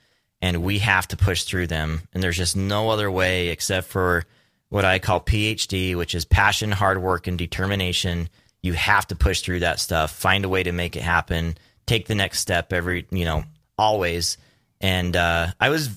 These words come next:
you know, I was very grateful that it was hard because my ultimate goal was to become a flight instructor, to, you know, get into what really matters to me, which I,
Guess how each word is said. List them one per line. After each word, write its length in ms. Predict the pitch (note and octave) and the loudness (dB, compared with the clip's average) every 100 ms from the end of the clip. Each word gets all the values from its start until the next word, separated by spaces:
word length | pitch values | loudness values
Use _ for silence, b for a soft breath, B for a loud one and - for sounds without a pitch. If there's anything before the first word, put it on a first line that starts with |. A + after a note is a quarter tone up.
| - | -10
you 140 | - B2 | -2 0
know, 100 | A2+ | 2
I 40 | |
was 120 | A2+ | 0
very 280 | G#2 C#3 D3 | 0 2 2
grateful 500 | A#2+ A#2 A2+ - G#2 | 0 0 0 -2 -2
that 100 | G2 | 0
it 100 | G2+ | 0
was 160 | F#2+ F2+ | 0 -2
hard 420 | - F#2 D#2+ - - _ _ _ _ _ | 2 2 2 -2 -14 _ _ _ _ _
because 720 | G#2+ F#2 A#2+ G2 F#2+ F2+ - - _ _ _ | -4 0 0 0 -2 -2 -4 -8 _ _ _
my 240 | G#2 G#2 G2+ | 0 2 4
ultimate 420 | D3+ - C3+ G2 | 2 0 -2 0
goal 260 | G#2+ G2 F#2+ | 0 2 2
was 160 | F#2 | 0
to 60 | F#2+ | -2
become 280 | F#2 A2 F#2 | -2 0 0
a 60 | |
flight 260 | F2 A#2 B2 | 2 2 2
instructor, 580 | A#2+ A#2+ A2 - G#2+ G2+ | 0 0 0 0 -2 -2
to, 460 | - G2 F#2 F2 - _ | -4 -2 -2 -2 -6 _
you 100 | G2 | -2
know, 100 | F2+ | -2
get 220 | E2+ A2 | 0 0
into 380 | G#2+ G#2 - G2 | 0 -2 -2 -2
what 160 | F#2+ F2+ | 0 0
really 220 | G2+ G2+ | 0 0
matters 380 | G2 F#2+ F#2 F2+ | 2 2 0 -2
to 80 | F#2+ | -2
me, 120 | F#2 | -2
which 180 | F2+ F2+ | -2 0
I, 180 | F2+ | 0